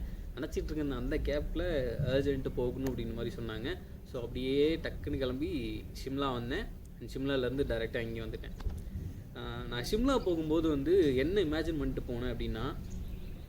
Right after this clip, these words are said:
ஸ்னோஃபால்ஸ் பார்க்கணும் அப்படின்னு சொல்லிட்டு. ஏன்னா சின்ன வயசுலேருந்து கனவுங்க, இந்த ஸ்னோஃபால்ஸ்லாம் வந்து பார்த்துடுவோமா, நடக்குமா நினச்சலே அப்படின்ற மாதிரிலாம் அந்த கோபி என்ன சொல்கிற மாதிரி அது பார்க்கணும்னு சொல்லி தான் போனேன்.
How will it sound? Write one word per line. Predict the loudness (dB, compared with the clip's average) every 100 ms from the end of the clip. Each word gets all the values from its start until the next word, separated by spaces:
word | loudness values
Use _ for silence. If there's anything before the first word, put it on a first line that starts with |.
| -4
ஸ்னோஃபால்ஸ் | 0 2 4 2 2 -4 -2
பார்க்கணும் | -2 -2 -2 -2
அப்படின்னு | -2 -4
சொல்லிட்டு. | -4 -2 -2
ஏன்னா | -2 -2 -2
சின்ன | -2 0 4
வயசுலேருந்து | 4 4 4 2 2
கனவுங்க, | 0 0 2 2 0 -4 -8 -10 -10 -12 -8
இந்த | -8 -2
ஸ்னோஃபால்ஸ்லாம் | 0 2 2 2 0 0
வந்து | 0 2 2 2 0
பார்த்துடுவோமா, | -4 -6 -2 4 6 6 4 4 4 2 -2 -10 -10 -8
நடக்குமா | -6 -6 -4 0 2 4
நினச்சலே | 4 4 6 6 4 0 -8 -8 -8 -6
அப்படின்ற | -4 -2 0 2
மாதிரிலாம் | 2 2
அந்த | 2 2 2
கோபி | 4 4
என்ன | 2 0
சொல்கிற | -4 -4 -2
மாதிரி | 0 0 -2 -6 -10 -14 -14 -10
அது | -4 0 0 -2
பார்க்கணும்னு | -4 -2 4 4 4
சொல்லி | 2 -2
தான் | -2 -2
போனேன். | -4 -4